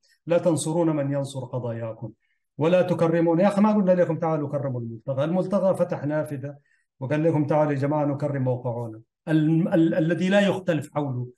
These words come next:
نفرين ما بيختلفوا فيه، موقعنا ودور الوطني، دور الإعلامي ودور الإنساني. نفرين ثلاثة لو قعدت تقول لهم عونا رأيك شنو، يا سلام يقول لك. ذهبنا وطرقنا كل الأبواب، قلنا لهم يا جماعة نحن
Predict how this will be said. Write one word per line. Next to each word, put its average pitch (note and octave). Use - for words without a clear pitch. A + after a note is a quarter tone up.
نفرين F3
ما D3
بيختلفوا A#2+
فيه، A2
موقعنا C#3
ودور D#3+
الوطني، E3+
دور D3
الإعلامي C#3
ودور D3
الإنساني. B2+
نفرين F3
ثلاثة F3+
لو C#3+
قعدت C#3+
تقول D3+
لهم D#3
عونا D3+
رأيك D3+
شنو، D#3+
يا E3
سلام D#3+
يقول B2+
لك. A#2+
ذهبنا E3
وطرقنا C#3
كل C3
الأبواب، B2
قلنا C3+
لهم B2
يا A#2+
جماعة B2
نحن C3+